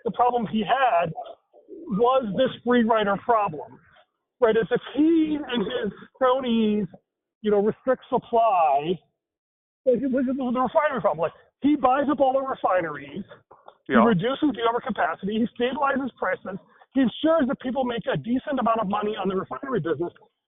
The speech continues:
Speaker 1: Then all these people who had been going out of business because there was no money, and
Speaker 2: Hmm.
Speaker 1: they sell them because there's no money, they say, "Well, hey, now the prices are up and stable, I should go and
Speaker 2: Hmm.
Speaker 1: re-enter the business and make money." And, like,
Speaker 2: Yeah.
Speaker 1: this is,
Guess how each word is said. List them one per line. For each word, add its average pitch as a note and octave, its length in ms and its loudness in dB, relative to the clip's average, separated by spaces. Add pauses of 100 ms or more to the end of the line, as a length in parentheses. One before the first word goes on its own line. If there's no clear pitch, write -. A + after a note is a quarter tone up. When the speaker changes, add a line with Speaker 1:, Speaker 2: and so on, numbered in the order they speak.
(120)
Speaker 1:
Then A#3 120 4
all E4+ 200 4
these D4 260 2
people A3 540 2 (360)
who C4 200 4
had A3+ 220 2
been A#3 160 -2
going D4+ 300 0
out B3+ 80 2
of A3+ 80 0
business E3 460 -8
because A#3+ 420 0 (460)
there G3+ 100 -2
was F#3+ 160 0
no F#3+ 160 0
money, D3+ 480 -4 (600)
and G#3+ 140 2
Speaker 2:
Hmm. F#3+ 40 -2
Speaker 1:
they A3+ 180 0
sell D4 240 2
them A3+ 200 -2
because F#3+ 260 -2
there's F3+ 160 -2
no F3 120 -4
money, D#3+ 260 -2
they F#3 80 -8 (100)
say, C4+ 80 -8
"Well, B3+ 180 4
hey, C#4 460 -2 (420)
now C4 220 4
the F4 120 -4
prices B3 320 -2
are C4 80 4
up B3+ 100 -2
and A3+ 140 -2
stable, B3+ 600 2 (240)
I B3+ 140 2
should C4 180 2
go B3+ 140 4
and C4+ 100 0
Speaker 2:
Hmm. B3+ 60 -2
Speaker 1:
re-enter A#3+ 320 2
the C4 80 -4
business C#4+ 400 -2
and B3+ 100 -4
make B3+ 200 -2
money." B3 440 2 (280)
And, D4+ 140 2
like, C4+ 280 0
Speaker 2:
Yeah. E3 300 6
Speaker 1:
this C4+ 200 2
is, D4 320 2